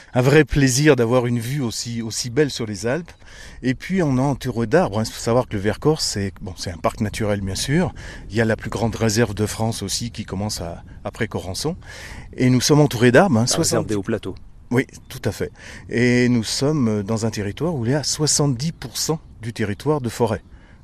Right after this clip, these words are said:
Speaker 1: Donc, ce qui est évidemment conséquent, hein. On sait que la moyenne dans les départements français, c'est à peu près trente. Euh, donc, énormément de, de forêts, une altitude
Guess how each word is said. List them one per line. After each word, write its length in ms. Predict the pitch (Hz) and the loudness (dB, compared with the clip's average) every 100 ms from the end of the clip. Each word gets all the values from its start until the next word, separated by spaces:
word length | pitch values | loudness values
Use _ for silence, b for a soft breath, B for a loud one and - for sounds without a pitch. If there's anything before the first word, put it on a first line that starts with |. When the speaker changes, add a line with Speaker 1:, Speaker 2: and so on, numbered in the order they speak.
| - | -4
Speaker 1:
Donc, 180 | 117 | -4
ce 80 | - | -4
qui 120 | - | -8
est 40 | 98 | -4
évidemment 280 | 98 107 135 | 0 0 -2
conséquent, 480 | 92 - 104 180 | -4 -6 -2 0
hein. 120 | 110 95 | 0 -2
On 60 | 92 | -4
sait 140 | - | -6
que 80 | 107 | -4
la 60 | 101 | -2
moyenne 340 | 101 120 127 B B B - | 2 2 0 B B B -6
dans 100 | 107 | -4
les 100 | 101 | -4
départements 400 | 104 104 110 104 | -6 -4 -4 -4
français, 300 | - 101 147 | -4 -2 -2
c'est 120 | - | -2
à 20 | |
peu 100 | 90 | -6
près 180 | - 101 | -8 -10
trente. 360 | - 151 - 92 B B B B B B - | -4 -4 -4 -12 B B B B B B 0
Euh, 260 | 120 120 | 2 2
donc, 240 | 107 127 - - | 0 -2 0 4
énormément 840 | 156 156 139 135 127 131 135 123 | 6 8 6 6 6 4 4 2
de, 540 | 104 101 95 92 90 92 | 2 -2 -2 -4 -6 -6
de 80 | |
forêts, 580 | 107 120 110 135 151 180 - | -2 0 4 6 6 4 0
une 160 | 127 | 2
altitude 560 | 117 104 110 - 117 | 2 -2 -8 -6 -6